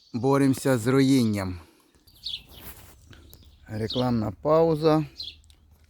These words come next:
Вощинка фірми Біворд. Було в коментарях, що я щось неправильно про неї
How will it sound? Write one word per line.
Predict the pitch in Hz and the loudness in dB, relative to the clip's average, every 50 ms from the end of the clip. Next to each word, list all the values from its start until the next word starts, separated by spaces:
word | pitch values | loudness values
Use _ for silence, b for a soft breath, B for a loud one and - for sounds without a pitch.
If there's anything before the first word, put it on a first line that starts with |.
| _ - - - - - - - - - - - - - - - - - - - - - - - - _ - - | _ -20 -18 -14 -14 -14 -14 -16 -20 -20 -20 -20 -20 -20 -20 -20 -20 -20 -18 -16 -16 -16 -16 -18 -20 _ -20 -12
Вощинка | - 104 104 - - - 147 143 143 139 - - 131 123 123 113 - - - | -8 -8 -6 -6 -6 -4 -2 0 0 0 0 0 -2 -2 -2 -4 -6 -14 -16
фірми | - - 143 139 135 131 127 123 123 120 120 113 98 - _ _ _ - | -10 -4 0 0 2 2 2 2 2 0 -2 -4 -8 -12 _ _ _ -10
Біворд. | - 113 127 123 120 123 123 117 104 95 - - - - b b b b b b b b b b b b b b - - - | -4 0 0 0 2 0 0 0 -2 -2 -6 -12 -20 -20 b b b b b b b b b b b b b b -20 -12 -8
Було | 127 135 143 147 | -4 0 2 2
в | 139 | 0
коментарях, | - - 139 131 131 127 131 - - 175 170 160 156 147 139 | 0 0 0 2 2 2 0 -2 -2 -2 0 2 2 2 0
що | - - - 143 | -2 -2 -2 0
я | 139 135 | 0 0
щось | - - - 156 151 - - | -2 -2 -2 -2 -2 0 0
неправильно | 143 135 - - 135 143 143 139 135 135 131 131 123 | -2 -2 -2 0 0 2 4 4 4 4 2 2 0
про | - - 123 127 | -2 -4 -2 0
неї | 127 131 131 131 131 127 127 127 | 0 2 2 2 2 2 0 -2